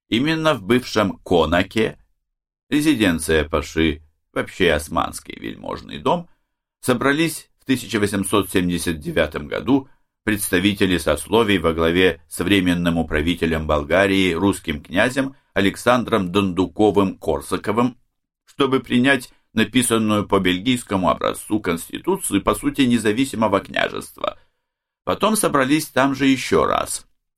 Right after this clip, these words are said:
чтобы избрать первым князем Новой Болгарии немецкого аристократа Александра Баттенберга. Сама-то императорская Россия в ту пору никаких конституций и парламента не имела,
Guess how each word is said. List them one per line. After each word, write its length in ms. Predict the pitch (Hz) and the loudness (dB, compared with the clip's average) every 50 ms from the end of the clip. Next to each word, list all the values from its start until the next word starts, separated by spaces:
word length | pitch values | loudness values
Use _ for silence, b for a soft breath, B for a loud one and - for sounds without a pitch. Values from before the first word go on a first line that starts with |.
| _ _ | _ _
чтобы 360 | - - - 113 101 110 110 107 | -4 0 0 2 4 2 2 2
избрать 380 | 95 82 - 117 117 - - | 0 0 0 0 0 0 -2
первым 400 | _ 107 107 104 90 92 95 92 | _ 0 0 2 2 0 0 -2
князем 520 | 80 - 82 95 98 90 82 92 85 85 82 | -4 -2 0 2 2 2 2 0 0 0 0
Новой 300 | 85 85 80 78 76 73 | 2 2 2 2 0 0
Болгарии 720 | - 50 50 50 53 73 95 98 87 85 87 87 78 b b b b b _ | -2 -2 -2 0 0 0 2 2 2 0 0 0 0 b b b b b _
немецкого 640 | - 117 123 117 113 104 87 - - - - - 50 | 2 4 4 4 4 2 2 0 -4 -4 -4 -2 -2
аристократа 760 | 50 50 50 - - - 50 - 95 123 147 151 - 120 - | -2 -4 -6 -8 -8 -8 -6 -2 0 0 0 2 2 2 2
Александра 800 | - 85 90 87 82 - - - 113 117 110 92 98 110 101 | 2 0 0 0 -2 -4 -2 0 0 0 0 -2 0 0 0
Баттенберга. 960 | 67 82 85 98 87 78 - - 55 - 64 - - 76 78 76 - - - - _ _ _ _ _ _ _ _ _ _ _ _ _ _ _ | 0 0 0 0 0 0 -2 -6 -8 -8 -6 -4 -4 -4 -4 -4 -6 -6 -8 -8 _ _ _ _ _ _ _ _ _ _ _ _ _ _ _
Сама-то 480 | - 165 160 165 175 180 175 180 165 | -4 0 2 2 2 2 2 0 -2
императорская 760 | 165 151 160 151 156 151 147 - 143 143 - - 135 131 135 131 | -2 -2 0 0 0 0 0 0 -4 -4 -4 -4 -2 0 0 0
Россия 440 | 127 127 127 - - 127 123 123 | 0 -2 -4 -4 -2 0 0 0
в 60 | 120 - | 0 -2
ту 180 | - 120 107 | -4 -4 -2
пору 400 | - 101 104 107 107 117 117 113 b b b _ _ _ - | 2 2 4 4 4 2 0 -2 b b b _ _ _ 0
никаких 520 | 104 117 117 123 123 113 - 139 135 135 | 0 2 2 2 0 4 4 2 2 2
конституций 800 | - 131 131 123 - - - 120 - - 120 131 127 - - 120 | 0 0 -2 -2 -2 -4 -4 -4 -2 0 -2 -2 -2 0 0 -2
и 20 | 113 | 0
парламента 680 | - 117 104 101 101 107 110 117 113 110 - 110 101 | 2 2 2 4 4 4 4 2 0 0 2 2 2
не 320 | 92 87 85 80 80 82 95 | 2 2 2 2 2 2 2
имела, 480 | 110 131 147 151 147 151 156 151 151 | 0 0 0 0 2 0 0 0 -2